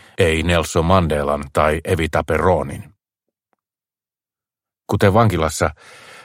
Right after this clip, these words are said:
myös täällä siviilissä tapahtuu varsin huvittavia asioita, jotka osoittavat, että ihminen on olosuhteista riippumatta usein samanlainen, ahdasmielinen ja suvaitsematon, niin vankilassa kuin sen ulkopuolella.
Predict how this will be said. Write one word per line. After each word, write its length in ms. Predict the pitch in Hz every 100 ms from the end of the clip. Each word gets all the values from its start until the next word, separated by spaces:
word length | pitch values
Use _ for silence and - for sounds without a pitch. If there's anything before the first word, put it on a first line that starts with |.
| -
myös 180 | 98 -
täällä 200 | 110 101
siviilissä 600 | 135 120 95 82 - 82
tapahtuu 480 | 87 82 82 85 80
varsin 300 | 92 82 82
huvittavia 580 | 92 80 - 76 80 76
asioita, 600 | 87 80 73 73 71 69 -
jotka 320 | 76 76 90
osoittavat, 640 | 82 80 78 80 80 80
että 220 | 87 82 85
ihminen 520 | 90 80 78 78 80
on 180 | 87 90
olosuhteista 760 | 95 85 80 76 82 78 -
riippumatta 640 | 85 85 - 78 78 - 82
usein 380 | 87 87 80
samanlainen, 720 | 76 98 76 78 78 69 90 - _ _ - - -
ahdasmielinen 920 | 92 87 82 - 85 80 80 82 80 76
ja 80 | 87
suvaitsematon, 800 | 87 82 76 - 76 71 - 76 - _ - -
niin 180 | 98 85
vankilassa 520 | 87 90 87 85 - 82
kuin 200 | 87 85
sen 140 | 92
ulkopuolella. 760 | 95 87 82 78 73 73 76